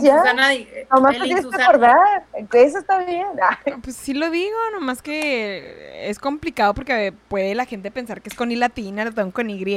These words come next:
Speaker 3: X. Yo por querer ser exp-, acá, expresar
Speaker 1: Yo por
Speaker 3: bien,
Speaker 1: querer ser hermosita,
Speaker 3: ser
Speaker 1: hermosita.
Speaker 3: clara.
Speaker 1: Ah.
Speaker 3: Ay.
Speaker 2: Por querer ser original.
Speaker 3: Br-,
Speaker 2: Que no son igual a los
Speaker 3: original.
Speaker 2: demás. Sí, luego por eso no te
Speaker 3: Always.
Speaker 2: acuerdas.
Speaker 3: Sí. Ay, no.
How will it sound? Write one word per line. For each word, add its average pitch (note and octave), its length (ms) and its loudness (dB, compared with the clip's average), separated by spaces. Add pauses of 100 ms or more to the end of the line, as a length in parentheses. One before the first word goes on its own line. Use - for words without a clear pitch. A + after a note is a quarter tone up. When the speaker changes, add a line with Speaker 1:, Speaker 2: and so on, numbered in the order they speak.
(360)
Speaker 3:
X. G3 760 -6
Yo A3+ 140 0
por D4+ 160 -2
querer A3+ 480 -2
ser C#4 200 0
exp-, B3 460 -8
acá, G3+ 240 -6
expresar A3 540 0
Speaker 1:
Yo - 60 10
por B3+ 100 2
Speaker 3:
bien, C#4+ 240 2
Speaker 1:
querer C4 260 8
ser C4+ 140 6
hermosita, C#4 580 2
Speaker 3:
ser A3+ 100 8
Speaker 1:
hermosita. A3+ 220 0
Speaker 3:
clara. A3+ 600 4 (340)
Speaker 1:
Ah. G#3+ 300 2 (100)
Speaker 3:
Ay. C4 200 0
Speaker 2:
Por B3 140 -4
querer C4 300 -4
ser C4+ 160 -4
original. A#3+ 600 -8 (460)
Speaker 3:
Br-, A#3 120 -6
Speaker 2:
Que - 80 -10
no C3+ 60 -8
son - 20 -2
igual A3+ 80 4
a A#3 160 4
los A3+ 60 -2
Speaker 3:
original. B3 1000 2
Speaker 2:
demás. G3+ 220 -14 (680)
Sí, - 140 -6
luego A#3 300 2
por B3 80 -4
eso - 0 -
no - 60 0
te A3+ 40 2 (220)
Speaker 3:
Always. G3+ 120 -4
Speaker 2:
acuerdas. G#3+ 320 -8 (340)
Speaker 3:
Sí. D#3+ 260 -12 (1500)
Ay, G#3 300 -2
no. G3+ 240 -10